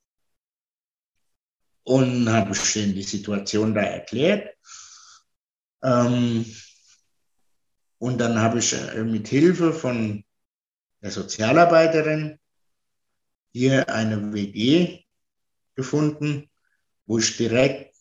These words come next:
nach Entlassung herkommen konnte. Ja, und hier habe ich mein Zimmer, mein Bett, meinen Schrank. Ich habe jetzt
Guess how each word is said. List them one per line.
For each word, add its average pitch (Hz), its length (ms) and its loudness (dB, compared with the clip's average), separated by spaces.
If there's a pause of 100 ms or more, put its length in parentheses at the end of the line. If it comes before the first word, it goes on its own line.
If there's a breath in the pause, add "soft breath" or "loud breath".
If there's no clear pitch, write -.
(100)
nach 110 260 0
Entlassung 110 840 -2 (340)
herkommen 104 560 -4
konnte. 90 480 -8 (1600)
Ja, 123 260 0
und 107 180 -2
hier 113 160 0
habe 104 160 2
ich - 140 -6
mein 98 260 -4
Zimmer, 165 380 4
mein 110 360 -2
Bett, 160 320 0
meinen 110 220 -2
Schrank. 139 460 0
Ich - 160 -6
habe 113 200 -4
jetzt - 180 -8